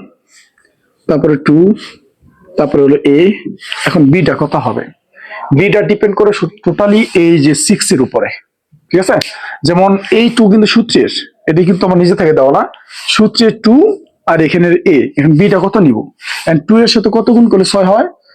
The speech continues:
টু এর সাথে তিন গুণ করলে ছয় হয়, তাহলে তিনটা কি বি ধরতে হবে, প্লাস বি স্কয়ার।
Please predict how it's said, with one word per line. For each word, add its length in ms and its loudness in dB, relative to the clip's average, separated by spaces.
টু 120 0
এর 80 0
সাথে 200 0
তিন 180 2
গুণ 140 2
করলে 140 0
ছয় 260 -2
হয়, 140 -4
তাহলে 220 -4
তিনটা 220 2
কি 100 -2
বি 180 2
ধরতে 200 -4
হবে, 220 -2
প্লাস 260 0
বি 60 2
স্কয়ার। 340 -4